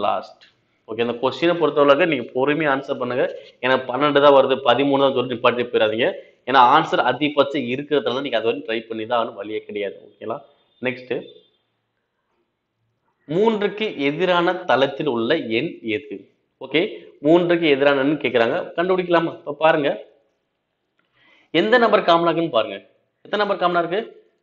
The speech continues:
ரெண்டு, அஞ்சு, ரெண்டு, அஞ்சு. ஓகேவா? ரெண்டு, அஞ்சு,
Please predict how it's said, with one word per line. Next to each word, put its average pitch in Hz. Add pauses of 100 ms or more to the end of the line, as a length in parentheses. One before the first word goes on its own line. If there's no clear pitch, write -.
(200)
ரெண்டு, 180 (240)
அஞ்சு, 120 (640)
ரெண்டு, 151 (100)
அஞ்சு. 107 (120)
ஓகேவா? 143 (560)
ரெண்டு, 202
அஞ்சு, 196